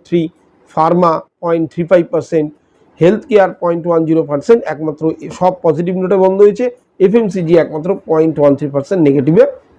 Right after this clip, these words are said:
বন্ধ হয়েছে। মার্কেটটাকে যদি খুব ভালো করে আপনারা কেউ না কেউ আছেন যারা খুব ভালো করে যদি অ্যানালিসিস করতে পারেন,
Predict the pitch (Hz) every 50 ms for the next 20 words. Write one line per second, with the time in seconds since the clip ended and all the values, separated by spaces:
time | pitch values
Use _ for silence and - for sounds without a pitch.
0 | - 170 147 143 131 123 127 131 135 135 131 - - - _ _ - - - _
1 | _ - - _ - - 202 208 202 262 240 269 269 277 254 269 254 269 - 254
2 | 196 180 185 196 226 226 262 254 254 233 226 233 226 233 226 240 240 240 240 262
3 | 240 247 240 240 226 185 180 - 233 220 190 190 196 196 196 202 165 156 160 180
4 | 185 190 185 196 185 185 170 165 160 165 165 151 185 175 - - 170 139 - 151
5 | 147 175 170 165 156 143 135 -